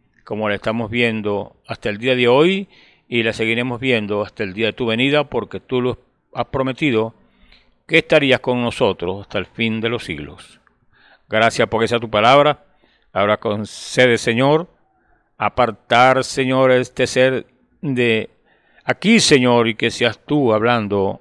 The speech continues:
a través de este micrófono. Para la gloria tuya lo pedimos,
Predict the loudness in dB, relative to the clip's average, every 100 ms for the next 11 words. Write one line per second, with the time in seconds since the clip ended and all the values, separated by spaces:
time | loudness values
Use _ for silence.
0 | _ -16 -10 -4 -2 0 -2 -4 -6 -4
1 | -6 -2 -2 -2 -4 -6 -8 _ _ _
2 | _ _ _ _ -6 -2 0 0 2 4
3 | 6 4 2 2 4 2 0 -2 -2 -4
4 | -8